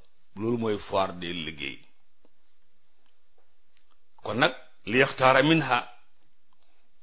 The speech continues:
Julit bi saa bu ñëw ci foire,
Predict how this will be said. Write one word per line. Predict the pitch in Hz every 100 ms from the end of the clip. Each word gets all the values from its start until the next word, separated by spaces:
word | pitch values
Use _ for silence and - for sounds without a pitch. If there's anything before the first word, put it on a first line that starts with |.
| - - - - - - - - -
Julit | 101 135 127
bi | 127
saa | 123 123
bu | 131
ñëw | 147 151
ci | 139
foire, | - 127 113